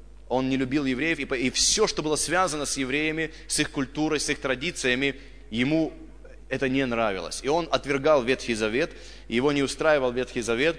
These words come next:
Он говорил, что только Новый Завет для христиан. Христианам Ветхий Завет не нужно вообще ни вникать, ни читать. Кто из вас понимает, что это неправда? Кто из вас понимает, что вся Библия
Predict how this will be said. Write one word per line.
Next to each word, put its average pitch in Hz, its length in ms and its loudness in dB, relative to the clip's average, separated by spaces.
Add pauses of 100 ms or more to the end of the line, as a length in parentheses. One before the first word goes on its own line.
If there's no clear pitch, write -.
(120)
Он 147 180 -2
говорил, 135 380 2
что - 180 -2
только 170 400 4
Новый 175 380 2
Завет 120 320 0
для 110 100 -2
христиан. 104 500 -6 (200)
Христианам 147 680 4
Ветхий 151 340 4
Завет 131 320 0 (160)
не 135 180 4
нужно 151 360 2
вообще 123 280 0
ни 117 160 0
вникать, 127 420 2
ни 127 80 -2
читать. 143 360 0 (220)
Кто 160 100 -4
из 143 40 0
вас 135 140 0
понимает, 127 340 0
что 120 100 -4
это 110 100 -6
неправда? 95 460 -4 (1600)
Кто 147 100 2
из 143 60 4
вас 147 120 4
понимает, 147 420 4
что - 220 2
вся 165 460 6
Библия 113 640 4